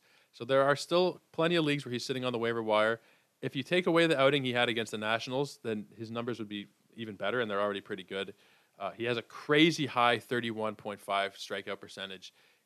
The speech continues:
and he keeps runners, uh, from reaching base most of the time. His whip is one point zero two, and the batting average against is one ninety-eight.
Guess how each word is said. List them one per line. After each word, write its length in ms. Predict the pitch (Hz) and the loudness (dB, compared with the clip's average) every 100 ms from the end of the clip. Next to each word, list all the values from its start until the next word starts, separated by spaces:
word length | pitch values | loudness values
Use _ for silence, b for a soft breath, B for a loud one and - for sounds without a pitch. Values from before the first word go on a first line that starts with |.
| - | -16
and 120 | 113 | -10
he 80 | 120 | -8
keeps 260 | 175 - | -8 -4
runners, 400 | 143 139 131 - 107 | -2 0 -2 -4 -4
uh, 160 | 104 | -2
from 160 | 101 107 | -2 -6
reaching 240 | 110 104 | -8 -10
base 360 | 95 90 78 - | -10 -10 -10 -10
most 240 | 104 95 | -10 -8
of 80 | 95 | -14
the 60 | - | -12
time. 220 | 90 73 | -14 -12
His 140 | 98 95 | -18 -6
whip 240 | 110 127 110 | -2 -2 -4
is 140 | 98 | -4
one 160 | 107 110 | -2 -2
point 260 | 117 101 | -2 -6
zero 240 | 95 104 98 | -2 -2 -2
two, 380 | - 135 135 135 b b _ | -2 -2 -2 -6 b b _
and 260 | 110 110 104 | -4 -4 -2
the 60 | |
batting 300 | 104 113 113 | 2 4 4
average 220 | 110 110 107 | 2 2 -2
against 400 | 107 107 - - | -4 -4 -6 -14
is 140 | 98 | -14
one 180 | 104 104 | -10 -8
ninety-eight. 460 | 98 95 90 80 | -8 -8 -10 -12